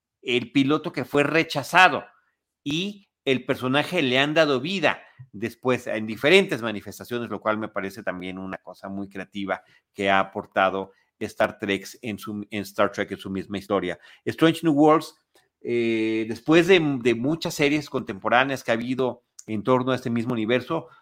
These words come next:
nos trae de vuelta a lo más elemental y a lo más básico de Viaje a las Estrellas,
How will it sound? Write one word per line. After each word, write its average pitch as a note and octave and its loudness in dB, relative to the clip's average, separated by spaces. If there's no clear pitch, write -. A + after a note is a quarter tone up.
nos B2+ -4
trae D#3 6
de C#3 2
vuelta C#3+ 2
a C3 4
lo C3 0
más B2+ -6
elemental A#2 -2
y B2 -8
a G#2+ -4
lo G2+ -4
más A2+ -4
básico A2+ 0
de F#2 -6
Viaje G#2 -2
a F#2 -10
las - -14
Estrellas, G#2+ -4